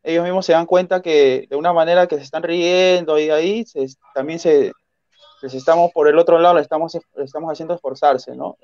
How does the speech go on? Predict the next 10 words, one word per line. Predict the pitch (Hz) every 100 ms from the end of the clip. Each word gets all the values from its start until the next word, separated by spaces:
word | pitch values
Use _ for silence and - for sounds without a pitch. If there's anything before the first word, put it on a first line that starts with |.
| _ -
Al | 139
final | 156 196 202
creo | 202 202
que | 185 156 131 _ _ _ _ _
la | 156
mayoría | 151 156 170 214 208
se | 208 160
va, | 165 165
este, | 156 - 139 127 120 120 _ _ _ _ -
cansada, | 123 123 170 170 175